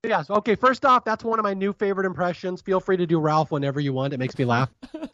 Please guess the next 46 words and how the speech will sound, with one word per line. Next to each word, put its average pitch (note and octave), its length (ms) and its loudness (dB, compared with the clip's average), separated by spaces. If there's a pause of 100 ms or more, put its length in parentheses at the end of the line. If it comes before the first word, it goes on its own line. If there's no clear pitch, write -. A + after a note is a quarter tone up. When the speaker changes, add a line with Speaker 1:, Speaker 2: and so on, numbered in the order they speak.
Speaker 1:
It's E3 120 -6
like, G#3+ 180 4
Speaker 2:
Okay. F#3+ 80 6
Speaker 1:
uh, F3 140 4 (360)
Adam F#3 380 4
in E3 100 -2
Cook F3+ 220 -6
Islands, D#3+ 340 -4
which C#3 160 -10
always C#3 300 -2
gets C#3+ 180 -10
me C#3+ 60 -4
to B2+ 80 -6
laugh. B2+ 260 -4 (560)
<laughs> - 340 -14 (960)
All F#3+ 80 6
right, E3 180 4
so F3 240 4 (360)
anyway, A3 580 0 (280)
Russell's B3+ 460 0
gone, G3 420 2
and F3 80 -4
he F3 60 -2
says, F3+ 380 -2 (220)
"I E3+ 100 0
will F3+ 120 2
never F#3 260 2
play F3+ 300 -2
this D#3 200 -6
game E3+ 240 -4
again. D#3 240 -4
This C#3 120 -8
is C#3+ 100 -8
my D3 140 0
last C#3+ 400 0
time C#3+ 240 -6
playing," A#2+ 460 -8
and, G#2 120 -12
like, A2 200 -10
the B2 120 -8
"Thank C#3 260 -4
God, G#2+ 280 -4
see A2 140 -4
ya." G2 80 -4
So G#3+ 160 4
anyway, G#3 260 6